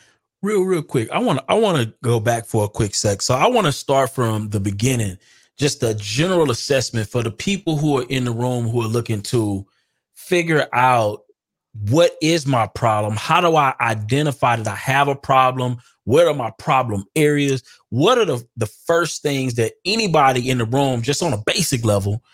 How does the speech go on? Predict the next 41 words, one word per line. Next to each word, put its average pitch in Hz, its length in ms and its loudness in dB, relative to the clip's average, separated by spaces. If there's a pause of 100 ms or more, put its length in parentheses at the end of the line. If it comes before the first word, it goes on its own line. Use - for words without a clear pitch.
(360)
um, 107 600 0 (220)
what, 160 240 0
what's 208 200 2
some 185 140 -2
of 175 40 -2
those 143 240 0
first - 580 -2
steps? 139 380 0
I 135 60 -2
wanna, 143 180 -2
I 131 60 -4
wanna 139 180 -2
pivot 156 320 -4
this 151 160 -4
one 135 80 -2
to 113 80 -2
Los, 135 300 0
and 123 60 -6
then 120 60 -2
we 120 80 -4
go 120 100 0
to 110 60 0
Marvo 123 420 2
after 110 180 -4
that. 113 200 0 (440)
Um, 117 540 0
what's 185 260 0
some 220 120 -2
of 165 40 2
the 123 140 -2 (140)
first 170 320 0
things 143 280 -2
that 120 140 -2
somebody 143 420 0
needs 127 240 -4
to 120 100 -4
start 120 320 -2
looking 123 480 0
at 113 220 2
and 110 120 -2
identifying 107 920 -2